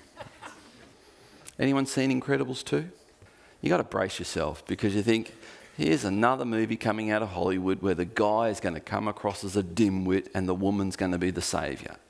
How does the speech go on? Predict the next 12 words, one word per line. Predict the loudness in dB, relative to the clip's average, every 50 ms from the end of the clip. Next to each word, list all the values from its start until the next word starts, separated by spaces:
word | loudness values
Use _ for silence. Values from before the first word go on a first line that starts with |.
| -20 -20 -20 -20 -20 -20 -14 -8
Like, | -6 -4 -4 -2 0
anyone | 0 2 2 2 2 2
ever | 0 0 0
seen | 0 0 0 0 0 -2 -2 -2
Wonder | -2 -2 0 0 0 0 0 0
Woman? | 0 0 0 0 0 0 -2 -4 -6 -8 -12 -14 -18 -20 -20 -20 -20 -20 -20 -20 -20 -20 -20 _ _ -20 -20 _ _ _
What | -2 0 2 2 0 0 -2
a | -2 0 0 0 0 0 -2 -6 -12 -18 -20 -20 _ _ _ _ _ -20 -20 _ _ _ _ _ _ _ _ 0
interesting | 0 0 0 -2 -4 -4 -2 0 2 2 2 0 -2 -4 -8 -12 -18 -20 -20 -20 -20 -20 -20 -20 -20 -12
scenario | -10 -6 -2 0 2 2 2 2 0 0 0 0 0
that | 0 0 0 0 0
is, | 0 -2 -2 -2 -2 -2 -4 -6